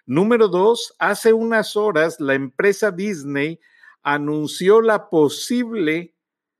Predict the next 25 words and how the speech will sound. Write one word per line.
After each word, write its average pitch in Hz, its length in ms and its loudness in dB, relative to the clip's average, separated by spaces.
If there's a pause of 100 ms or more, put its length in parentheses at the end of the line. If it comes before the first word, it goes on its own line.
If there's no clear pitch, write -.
(420)
cancelación 156 1000 0
de 220 100 2
servicios 190 920 -4
en 131 180 -4
muchos 196 480 -2
parques 175 540 -2
que 117 200 -10
ya 135 100 2
están 165 420 -2
cerrados 147 800 -2 (560)
para 208 340 2
despedir 170 800 -6
a 151 100 -2
más 160 280 -2
de 175 120 -4
doscientos 127 760 -6
mil 156 420 -6
empleados. 123 880 -2
Esto 170 340 2
es 190 140 0
algo 185 360 2
escalofriante, 135 1160 -2 (580)
pero 147 300 4
si 143 180 -2
Disney, 160 720 -2